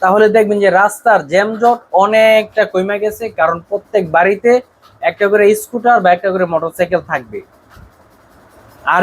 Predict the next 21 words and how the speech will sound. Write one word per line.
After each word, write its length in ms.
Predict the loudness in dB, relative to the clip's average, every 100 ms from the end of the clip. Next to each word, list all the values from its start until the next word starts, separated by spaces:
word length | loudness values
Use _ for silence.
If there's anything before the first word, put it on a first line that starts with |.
| 4
এই 60 | 2 0
রিক্সাওয়ালারা 680 | -2 0 2 4 4 2 0 0
যা 120 | 0 0 0
করে, 260 | 0 0 0 -2 -4
তাদেরকে 400 | -2 -2 -4 -4 -4 -2
নিয়ে 180 | -2 -4 0
বলে 240 | 0 2 0 0
মানে 180 | 0 -2 -2
বোঝানোর 400 | -4 -2 -2 -4 -10
কোন 120 | -12 -12
মতন 220 | -12 -14 -10
কোনো 140 | -6 -2 0
ভাষা 300 | 0 2 0 0
নাই। 140 | 0 -2 -6 _ _ _ _ _ _ _ -4
আপনি 280 | -4 -2 0 0 0
বিপদে 360 | 2 2 2 2
পড়ছেন, 300 | 0 0 -2 -2
রিক্সা 320 | -4 -6 -2 0
আপনি 140 | 0 -4 -4
জীবনেও 320 | -2 0 -2 0
পাইবেন 280 | -2 -2